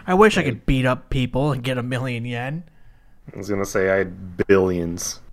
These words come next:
Speaker 2: I, I took the, <laughs> the retail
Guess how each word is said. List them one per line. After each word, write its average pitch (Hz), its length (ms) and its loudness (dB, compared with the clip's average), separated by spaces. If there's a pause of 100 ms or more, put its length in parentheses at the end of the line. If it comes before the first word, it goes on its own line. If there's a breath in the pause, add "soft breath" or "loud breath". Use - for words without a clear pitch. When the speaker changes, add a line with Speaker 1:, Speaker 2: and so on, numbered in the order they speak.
(300)
Speaker 2:
I, 107 280 4
I 104 40 6
took - 400 -2
the, 107 200 8 (380 loud breath)
<laughs> - 320 -14
the 110 140 6
retail 98 640 4